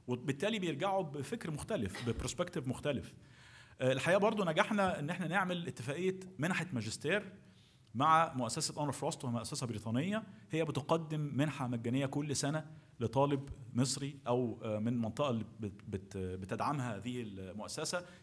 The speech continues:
يدرس في المركز، آه، درجة الماجستير مجانا تماما يعني، وعلى مدى السنين الطلبة دول كلهم شغالين في المركز. المشروعات البحثية بتاعتنا،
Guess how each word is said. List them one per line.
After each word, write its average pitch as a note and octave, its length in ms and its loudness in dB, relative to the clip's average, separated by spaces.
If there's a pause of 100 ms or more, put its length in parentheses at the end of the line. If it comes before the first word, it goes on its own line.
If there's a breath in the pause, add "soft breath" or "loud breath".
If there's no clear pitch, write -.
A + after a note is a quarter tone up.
يدرس C3+ 380 0
في C#3 340 -4
المركز، A2 680 -2 (180)
آه، G2+ 120 -6
درجة B2+ 240 -4
الماجستير A#2 540 -2 (140)
مجانا G#2+ 420 2 (120)
تماما G#2 300 0
يعني، D#2+ 240 -8
وعلى A2 200 0
مدى A#2+ 180 0
السنين A#2 480 0 (160 loud breath)
الطلبة A2 280 -4
دول A2 100 -2
كلهم G#2+ 300 -2
شغالين G2 340 -2
في - 80 -10
المركز. F#2 500 -6 (1040 loud breath)
المشروعات D3 360 8
البحثية G#3 400 4
بتاعتنا، A#3 600 4